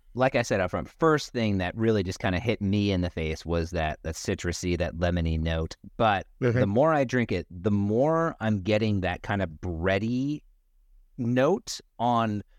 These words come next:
Speaker 1: But what sounds kinda strange, Colin, is I, I get that citrusy up front, and then it's almost like towards the end of the sip, I'm getting
Speaker 2: Yeah.
Speaker 1: that,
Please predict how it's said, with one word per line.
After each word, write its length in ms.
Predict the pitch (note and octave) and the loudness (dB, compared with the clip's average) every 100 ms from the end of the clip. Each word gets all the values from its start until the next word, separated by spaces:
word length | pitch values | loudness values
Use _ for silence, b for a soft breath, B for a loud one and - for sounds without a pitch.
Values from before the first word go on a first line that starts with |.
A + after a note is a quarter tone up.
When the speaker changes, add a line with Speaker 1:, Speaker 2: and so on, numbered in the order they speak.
| - - | -6 -2
Speaker 1:
But 100 | B2+ | 2
what 180 | C3+ | 2
sounds 220 | - F#3+ F3+ | 2 0 2
kinda 160 | B2+ | -2
strange, 640 | - F#3+ D#3 G#2 F#2+ - - | 0 0 2 0 -2 -6 -8
Colin, 400 | - G2+ F#2+ G2 | -2 0 0 0
is 160 | G2 | -2
I, 160 | G2+ F2+ | -2 -4
I 40 | |
get 180 | G2+ C#3 | -2 0
that 160 | B2+ A2 | 0 -2
citrusy 360 | D3+ D#3 D#3+ | -4 -4 0
up 120 | B2 - | 0 0
front, 340 | B2+ G#2+ F2+ G#2 | 0 0 -2 -4
and 120 | G#2 | -2
then 160 | A2 | 0
it's 120 | G#2 D3+ | 0 0
almost 260 | F#3+ - | 0 0
like 140 | A#2+ - | -2 0
towards 240 | B2 F2+ | -2 0
the 180 | G2+ - A2+ | -4 -4 -2
end 320 | A2 B2+ A#2 | 0 0 0
of 160 | G2 | -2
the 80 | F2+ | -4
sip, 420 | F2+ - A#2+ D#2+ - _ - - - - - | -10 -4 -4 -4 -8 _ -20 -20 -20 -14 -4
I'm 140 | G#2+ | -2
getting 380 | G2+ G#2+ C3 F#2+ | 2 4 4 4
Speaker 2:
Yeah. 320 | F#2+ F#2 | 2 0
Speaker 1:
that, 40 | F2+ | -2